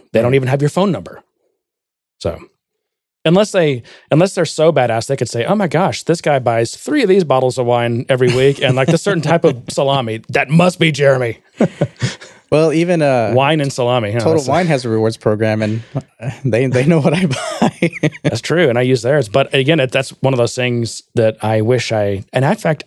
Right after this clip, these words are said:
Speaker 1: I may not have, a lot of these, I think I did, I've done that. I just never s-, I never gave them the, the completed card of my information. So, but
Speaker 2: Yeah.
Speaker 1: they've got my phone number, which is all they need, really.
Speaker 2: Yeah. Yeah.
Speaker 1: So whatever, it sucks.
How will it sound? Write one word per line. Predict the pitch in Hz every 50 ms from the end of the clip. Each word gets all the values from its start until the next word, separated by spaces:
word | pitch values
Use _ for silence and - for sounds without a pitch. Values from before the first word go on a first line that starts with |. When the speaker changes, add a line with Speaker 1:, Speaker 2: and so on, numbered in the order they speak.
| -
Speaker 1:
I | - 131 208
may | 294 269 165 135 120 127 160
not | 165 127 113 113
have, | 107 107 101 95 95 - - _ _ _ - -
a | 127
lot | 135 143 190
of | 214
these, | 156 127
I | 131 123
think | - 175 151
I | 123 110
did, | 110 - 131 -
I've | - 110 113
done | 107 117 120 117
that. | 98 101 -
I | 101 113
just | 120 113 127 - -
never | 123 117 117 113 120 117
s-, | 113 - - - -
I | 104
never | 120 123 123 123
gave | 120 113 120 117 117 110
them | 113 113 107
the, | 107 101 - -
the | - 98
completed | - - 113 - - 110 107 104 98 95 - _ _ _ _ _ _ _
card | - - 110 110 107 104
of | 101 95
my | 98 95 95
information. | 95 90 - 95 95 95 95 - - 85
So, | 82 - 90 87 85 87 - _ - - - -
but | - -
Speaker 2:
Yeah. | 180
Speaker 1:
they've | 170 170 147
got | 165 175 180
my | 151 147 139
phone | - 190 220 233
number, | 185 143 123 127
which | 120 127 120 -
is | 123 117 110 -
all | - 123 123 123
they | 117 113
need, | 101 98 101 92 90 87
really. | 87 82 80 82 90 -
Speaker 2:
Yeah. | 90 87 80 - - _ _ _ _ _ _ _ _ _ - -
Yeah. | -
Speaker 1:
So | - - - - 85 -
whatever, | - - 87 82 80
it | - -
sucks. | - - - - - -